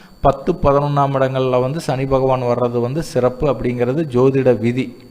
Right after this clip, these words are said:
அதன் அடிப்படையில உங்க ராசிக்கு மூன்றாம் இடத்துல முயற்சி ஸ்தானத்துல உங்க ராசி அதிபதி இருக்கிறது வந்து சிறப்பு. புதிய முயற்சிகள் வந்து நீங்க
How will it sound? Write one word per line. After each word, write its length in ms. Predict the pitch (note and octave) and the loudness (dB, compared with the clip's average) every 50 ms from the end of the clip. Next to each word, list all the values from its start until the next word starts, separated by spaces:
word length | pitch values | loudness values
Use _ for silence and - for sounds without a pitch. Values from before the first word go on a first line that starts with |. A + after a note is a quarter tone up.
| - G2 G2 | -12 -6 -4
அதன் 180 | G#2+ A2+ A2+ A2+ | -2 -2 -2 -2
அடிப்படையில 500 | A#2 C3+ C3+ C3+ C#3 B2 B2 A#2+ B2 C3 D#3 F3+ G3 G3 - - - - - - - - | -2 -2 -2 0 2 2 2 4 4 4 2 2 0 -4 -8 -14 -18 -20 -20 -20 -20 -12
உங்க 160 | - A#2+ A2 A2 | -6 0 2 2
ராசிக்கு 440 | A#2+ C#3+ D3 - D#3 D3 - - D#3+ C#3 C3 | 4 2 2 -2 -4 -6 -4 -4 -4 -2 -2
மூன்றாம் 380 | C#3 C#3+ C#3+ C#3 C#3 C#3 C#3 C3 B2 | -2 0 2 2 2 2 2 0 -2
இடத்துல 260 | B2 - - D3+ D#3 D3 C3 B2+ | -2 -2 -2 -4 -2 -2 -2 0
முயற்சி 360 | C3+ D3 D#3 D3 - - D#3 C#3+ - | 0 0 0 0 -2 -6 -8 -8 -6
ஸ்தானத்துல 500 | - - B2+ B2+ B2+ A#2+ - C3+ D3 D3+ | -2 -2 0 0 0 -2 -2 -2 -2 0
உங்க 120 | D3+ C3 A#2+ A#2 | 0 2 2 2
ராசி 220 | A#2+ B2+ B2 - C3+ B2+ B2 | 2 0 0 -2 -2 -2 -2
அதிபதி 300 | B2 A#2+ B2 B2 B2 A#2+ A#2 | -2 -4 -4 -2 -2 -2 -2
இருக்கிறது 260 | A#2 A#2+ B2 A#2 A2+ A2+ A#2+ | -2 0 0 0 2 0 0
வந்து 140 | C#3 C#3+ - - | -2 -4 -4 -2
சிறப்பு. 360 | B2 A#2+ A#2 - - C#3 D#3 F#3+ G#3 G3+ - - - - - - - - - | 0 0 0 0 0 0 0 0 0 -4 -8 -14 -18 -20 -20 -20 -10 -2 2
புதிய 260 | - D#3+ D#3+ F#3 F3+ E3+ D#3 | 2 2 4 4 2 2 2
முயற்சிகள் 500 | D3 D3 D#3 D3+ D3+ - - D3+ D3 C#3+ C3+ | 2 0 0 -2 -4 -4 -4 -2 0 0 0
வந்து 160 | C3+ C#3+ D#3 E3 D#3 | 0 0 -2 -2 -2
நீங்க 140 | D3 C#3 | -2 -2